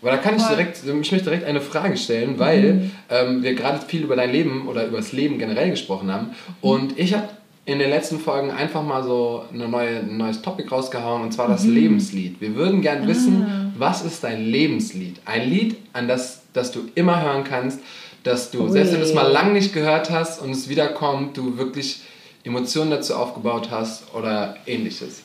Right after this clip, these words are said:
Speaker 1: Weil Liebes-, Lieblingslied hat man immer so für einen Monat oder so.
Speaker 2: Da,
Speaker 3: Wow.
Speaker 2: das fände ich jetzt so ehrlich gesagt voll interessant bei dir, weil ich, ähm, bin so ein bisschen durch dein Instagram, um halt so
Speaker 3: Mhm.
Speaker 2: zu gucken, weil, weil ich kannte dich vorher nicht und dachte so,
Speaker 3: Mhm.
Speaker 2: „Okay,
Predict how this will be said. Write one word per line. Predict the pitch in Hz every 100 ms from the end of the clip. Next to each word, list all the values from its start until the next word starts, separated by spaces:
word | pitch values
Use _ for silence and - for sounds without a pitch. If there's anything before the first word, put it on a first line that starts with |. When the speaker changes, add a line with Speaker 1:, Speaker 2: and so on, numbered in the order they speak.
| - - _ - -
Speaker 1:
Weil | - 107 98
Liebes-, | 123 190 226 -
Lieblingslied | 123 165 214 214 196 208 -
hat | 156 -
man | 113 113
immer | 113 110
so | 95 92 90 -
für | -
einen | 90
Monat | 82 92 95 - -
oder | -
so. | - - - _ _ _
Speaker 2:
Da, | 202 196 226 233 247
Speaker 3:
Wow. | 180 180 180 -
Speaker 2:
das | 233 247
fände | 277 262
ich | 240
jetzt | 226 - -
so | 202 208 196 190
ehrlich | - 208 214
gesagt | - 208
voll | 220 220
interessant | 214 - 214 220
bei | 202
dir, | 196 185
weil | 190 185 196 - - - _
ich, | 202 202
ähm, | 196 196 196
bin | 214
so | 214
ein |
bisschen | 214 226
durch | 202 202
dein | 220
Instagram, | 294 285 262 240 240
um | 214
halt | 196 208
so | 233
Speaker 3:
Mhm. | 233
Speaker 2:
zu | 214
gucken, | 202 196 226
weil, | 202 185 185
weil | 196
ich | 196
kannte | 226 240
dich | 240 -
vorher | 226
nicht | 226 226 226
und | 196
dachte | 226
so, | 226
Speaker 3:
Mhm. | 277
Speaker 2:
„Okay, | 254